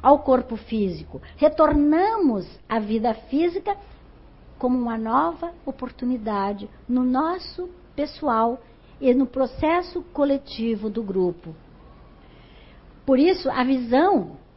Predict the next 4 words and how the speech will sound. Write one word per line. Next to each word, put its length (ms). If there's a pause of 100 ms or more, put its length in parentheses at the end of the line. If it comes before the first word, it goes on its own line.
(300)
da 160
reencarnação, 1300 (720)
a-, 240
ligando 760